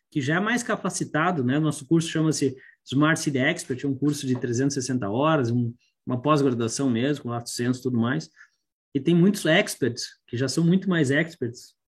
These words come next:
do que eu, muitos, né, ou meus sócios, enfim,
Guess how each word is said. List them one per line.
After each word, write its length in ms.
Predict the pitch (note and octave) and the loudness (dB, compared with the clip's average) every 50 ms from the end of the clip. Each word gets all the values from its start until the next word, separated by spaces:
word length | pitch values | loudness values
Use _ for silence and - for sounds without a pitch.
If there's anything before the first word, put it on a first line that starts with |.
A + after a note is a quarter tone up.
| _ - | _ -8
do 100 | A#2+ A#2 | -8 -4
que 160 | A#2 - A#2+ | -2 0 2
eu, 240 | A2 B2 E3 E3+ D3+ | 2 4 4 4 4
muitos, 500 | B2+ B2+ C3+ C#3 C#3+ B2+ G#2+ - - _ - | 4 2 0 0 -2 -4 -6 -8 -10 _ -12
né, 160 | - A#2 C3+ C#3 | -8 -8 -6 -6
ou 380 | B2 A2 A2 A2+ A2+ A#2 A#2+ | -4 -4 -4 -4 -4 -4 0
meus 240 | A#2+ B2+ B2+ A#2 A#2 | 2 2 2 2 2
sócios, 440 | - - B2+ C#3+ D#3 D#3 D#3+ C#3 B2+ | 0 -2 -2 -2 -2 -2 -2 -2 0
enfim, 320 | C3 B2 B2 D#3 F3 F#3 | -2 -2 -2 -4 -4 -6